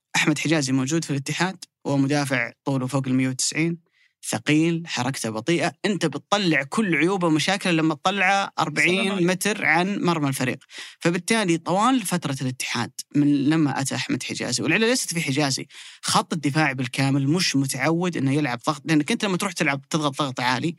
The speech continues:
Speaker 1: لازم تقدم خط الدفاع.
Speaker 2: طبعا.
Speaker 1: ولا بتكون في فجوة كبيرة جدا، أي فريق حيضربك م-،
Speaker 2: مظبوط.
Speaker 1: من خلالها. وهو الأسلوب اللي لعب فيه الاتحاد أمام أوكلاند، بس ليش نجح فيه أمام أوكلاند؟ لأن أوكلاند ما هو قادر يؤذيك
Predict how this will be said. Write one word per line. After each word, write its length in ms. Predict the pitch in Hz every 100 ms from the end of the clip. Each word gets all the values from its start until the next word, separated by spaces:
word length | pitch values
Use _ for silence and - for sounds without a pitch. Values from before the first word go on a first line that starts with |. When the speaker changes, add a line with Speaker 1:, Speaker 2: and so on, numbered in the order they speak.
| - - -
Speaker 1:
لازم 360 | 139 214 185 151
تقدم 360 | - 113 185
خط 220 | - 247
الدفاع. 280 | 240 240 220 - _ _
Speaker 2:
طبعا. 280 | - - 95
Speaker 1:
ولا 160 | 147 196
بتكون 240 | 190 226
في 100 | 196
فجوة 300 | 190 214 185
كبيرة 340 | 175 170 185 180
جدا، 260 | 220 220
أي 100 | 226
فريق 220 | 233 220 -
حيضربك 560 | 226 214 185 147 - 143
م-، 100 | 156
Speaker 2:
مظبوط. 200 | 156 165
Speaker 1:
من 80 | 165
خلالها. 380 | 156 151 139 135 - -
وهو 120 | 185
الأسلوب 320 | 233 - 233 214
اللي 100 | 190
لعب 180 | 180
فيه 100 | 175
الاتحاد 420 | 180 165 - 185 170
أمام 240 | 160 147
أوكلاند، 340 | 143 131 131
بس 180 | 139 139
ليش 180 | 226 -
نجح 200 | 151 147
فيه 140 | 147
أمام 220 | 135 127 110
أوكلاند؟ 340 | 127 135 139 123
لأن 180 | 127
أوكلاند 380 | 143 170 175 170
ما 80 | 202
هو 60 | 190
قادر 320 | 185 151 143
يؤذيك 420 | - 147 143